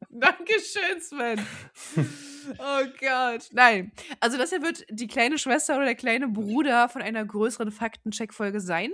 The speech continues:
Das heißt, wir haben das Thema hier noch als größere Faktencheck-Folge geplant. Also wird es hier quasi eine Einstiegsfolge zu dem Thema sein. Und dann wollten wir gerne nochmal, das haben wir schon am Ende der letzten Episode getan, aber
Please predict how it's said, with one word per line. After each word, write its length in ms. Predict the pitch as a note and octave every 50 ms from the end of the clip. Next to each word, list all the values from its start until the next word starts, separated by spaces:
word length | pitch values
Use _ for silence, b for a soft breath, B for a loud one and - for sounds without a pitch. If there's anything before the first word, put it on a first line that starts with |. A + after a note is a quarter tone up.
| G#4+ _ _ _ B B B B B B B B B
Das 160 | A#3 A3+ -
heißt, 440 | A#3+ G#3+ A#3 B3+ C4 - - A3 G#3
wir 140 | G#3 A3 G#3
haben 280 | G#3+ G#3+ A#3 B3 B3
das 220 | A3 G#3+ G#3 G#3 -
Thema 300 | - A#3+ B3 A#3 A3+ G3+
hier 420 | G#3+ G#3 G#3+ G#3+ G#3+ G#3+ G#3+ A3
noch 160 | G#3+ G#3+ G#3+
als 220 | F#3 D#3+ G3+ - -
größere 320 | - G3+ G#3 G#3 A3 G#3+
Faktencheck-Folge 720 | - A3 G#3+ G#3+ - G#3+ G3+ G#3 G3 - - A3 G#3 G#3+ G#3+
geplant. 640 | G#3 G3 G#3 - - G3 F3 G3 A#3 C4+ C4+ - -
Also 340 | - F3 F3+ F#3+ G3+ G3 F#3+
wird 140 | G3+ G3
es 120 | G3+ G#3 -
hier 100 | F#3+ F3+
quasi 540 | - - F3 D#3+ F3+ F#3 F#3+ G3 G3 G3 F3+
eine 180 | F3+ F#3 D#3+
Einstiegsfolge 680 | F#2+ E3+ F#3 - - F3 D#3+ - - - D#3+ D#3 D#3 E3
zu 140 | - - E3
dem 80 | E3+
Thema 300 | - - F3 E3 D#3+ D#3+
sein. 260 | F3 F3+ E3+ F#3 A#3+ F#4+ G4+ _ _ B B B B B B B B B A3
Und 180 | B C4+ D#4+ D#4+
dann 160 | F#4 C#4 A#3
wollten 300 | G#3+ A3 C4 - B3+ A3+
wir 260 | A3 G#3 G#3 G3+ G#3 _ _ _ -
gerne 380 | G3+ G3 G3+ G3+ A#3+ C4 B3 G#3+
nochmal, 400 | F#3 F#3 - F3 E3 D#3+ E3+ F#3+
das 160 | G3+ G3+ -
haben 180 | G#3 G3+ G#3
wir 120 | G#3 G3 G#3
schon 340 | - - - G#3 G3+ G3+ F3
am 120 | C#3+ -
Ende 200 | - G3+ G#3 G3
der 160 | F#3+ F#3 F3
letzten 380 | E3+ F3 A#3+ - - - - G#3
Episode 480 | F3+ F3+ F#3+ F3 F3+ F3+ F3+ F#3 F#3+
getan, 500 | F3+ F#3 - - - E3+ D#3+ F3+ G#3 A3
aber 240 | - - A#3 A#3+ A#3+